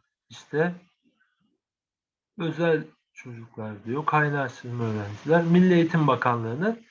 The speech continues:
sitesine yönlendiriyor yani. Milli Eğitim Bakanlığı sitesinden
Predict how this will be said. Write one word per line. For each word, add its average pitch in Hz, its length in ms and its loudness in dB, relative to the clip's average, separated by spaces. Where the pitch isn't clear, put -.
sitesine 190 640 0
yönlendiriyor 104 800 -4
yani. 120 140 -10
Milli 180 240 2
Eğitim 131 320 -2
Bakanlığı 117 500 -4
sitesinden 156 880 -4